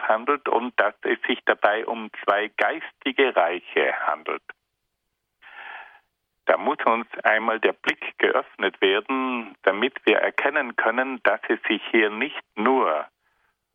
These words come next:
um organisatorische und institutionelle Fragen handelt, dass es hier nicht nur um verschiedene Modelle geht, wie man Politik macht,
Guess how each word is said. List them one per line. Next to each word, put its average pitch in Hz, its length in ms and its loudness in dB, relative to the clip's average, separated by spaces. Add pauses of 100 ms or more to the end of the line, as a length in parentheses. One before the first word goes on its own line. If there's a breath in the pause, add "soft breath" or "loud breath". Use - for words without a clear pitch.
(220)
um 95 420 0 (1300)
organisatorische 104 1300 0
und 101 300 -6
institutionelle 104 1120 0
Fragen 71 600 -2
handelt, 98 300 -2
dass 98 160 0
es 107 140 -6
hier 127 100 0
nicht 127 320 -8
nur 101 120 4
um 101 120 -2
verschiedene 101 640 0
Modelle 95 640 -2
geht, 95 280 0
wie 104 100 2
man 95 160 -2
Politik - 600 -2
macht, 80 220 0